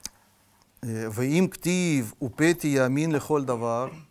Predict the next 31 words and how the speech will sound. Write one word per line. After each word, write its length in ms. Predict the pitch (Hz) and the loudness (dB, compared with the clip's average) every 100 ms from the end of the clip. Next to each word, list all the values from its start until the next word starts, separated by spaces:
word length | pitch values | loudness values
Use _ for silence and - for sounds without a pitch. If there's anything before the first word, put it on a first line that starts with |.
| _ _ _ _ _ _ _ _ _ _ | _ _ _ _ _ _ _ _ _ _
А 80 | - | -8
кто-то 280 | 151 139 | -6 -4
может 340 | 147 147 143 131 | -2 -2 -2 -4
возразить, 680 | 131 120 127 123 165 120 | -4 -2 -2 -2 -2 -6
это 300 | 117 - 123 | -8 -10 -10
пасук, 340 | 117 127 - 139 | -10 -12 -10 -12
который, 460 | 120 113 117 117 123 | -12 -10 -10 -10 -10
да, 200 | 113 120 | -8 -8
вы 260 | 131 117 117 | -8 -12 -12
уже... 260 | 117 117 123 104 - | -10 -12 -12 -18 -20
Да. 60 | 123 127 _ 139 135 - - - - 127 - _ - | -20 -20 _ -20 _ -20 -20 -20 -20 -20 -20 _ -8
Да, 280 | 120 135 | -2 0
он 80 | 117 | 0
говорит, 220 | 120 113 - | -4 -8 -4
кто-то 300 | 170 165 151 | -2 2 2
может 320 | 156 143 135 | 2 0 -2
возразить, 600 | 135 135 131 165 147 - | -4 -2 -2 -2 -4 -6
э, 420 | 123 127 120 117 | -6 -4 -4 -4
что 200 | - 117 | -6 -10
"Пети 540 | - 151 190 196 202 147 | -2 2 2 0 -4 0
ямин 340 | 127 131 147 | 0 2 0
лехоль 280 | 151 170 165 | 0 0 0
давар", 480 | 156 151 202 220 120 | 0 0 -2 -4 -6
глупец, 720 | 123 135 156 208 202 - - | -6 -6 -4 -4 -4 -8 -10
да, 180 | - 120 | -8 -6
или 140 | 117 | -4
наивный 460 | 117 143 202 139 123 | -2 0 0 0 -2
на 100 | 110 | -4
самом 220 | 123 120 | -6 -6
деле 160 | 120 113 | -8 -10
человек, 520 | - 131 170 170 | -6 -4 -4 -8